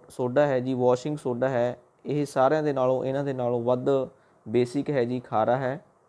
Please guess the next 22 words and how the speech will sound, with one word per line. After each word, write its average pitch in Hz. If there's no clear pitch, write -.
ਇਸ 120
ਤਰ੍ਹਾਂ -
ਆਪਸ਼ਨ 120
B 127
ਕਰੈਕਟ 113
ਹੈ 135
ਦੋਸਤੋ। 131
ਆਪਣਾ 123
ਨੈਕਸਟ 120
ਕੁਐਸਚਨ 139
ਹੈ 135
ਜੀ, 139
ਪਾਣੀ 139
ਵਿੱਚ 160
ਘੁਲ 160
ਜਾਣ 131
ਵਾਲੇ 135
ਖਾਰਾਂ 123
ਨੂੰ 131
ਕੀ 135
ਕਹਿੰਦੇ 135
ਹਨ? 143